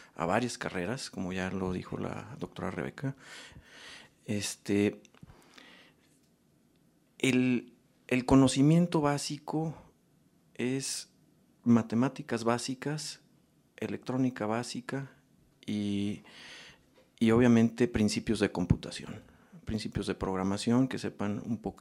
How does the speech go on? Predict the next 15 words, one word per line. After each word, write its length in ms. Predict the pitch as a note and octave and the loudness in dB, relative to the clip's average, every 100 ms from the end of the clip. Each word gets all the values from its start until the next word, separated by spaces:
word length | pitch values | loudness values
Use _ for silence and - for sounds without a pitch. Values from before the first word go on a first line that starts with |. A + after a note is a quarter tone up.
| - | -8
un 140 | A2+ - | -6 -4
poco 260 | - - | -6 0
programar 580 | - F#2+ F2+ F#2+ D3+ - _ _ - - - - _ - | 0 0 0 0 0 -4 _ _ -20 -20 -20 -20 _ -12
en, 280 | G#2+ G#2 G#2 | -8 -8 -8
en 120 | G#2 | -8
cualquier 360 | - - - G2 | -6 -8 -8 -4
lenguaje, 540 | G2 G2 A2 - D3+ - | -2 0 -2 -2 -6 -8
y 120 | - | -4
ya 340 | G#2 G#2+ A#2+ - - - - _ - | 0 2 2 -2 -14 -20 -20 _ -8
el, 320 | F#2+ F#2+ G2 _ | -6 -6 -10 _
el, 360 | A#2 A2+ A2 A2 | -2 0 -2 -4
el 160 | A#2 A2 | 0 2
empezarse 720 | A2 G#2+ G#2 B2+ B2 - C#3 | 2 0 0 0 -2 -2 0
a 120 | A#2 | 2
meter, 640 | A2+ A2+ A2+ B2 B2+ B2+ | 2 2 2 2 2 0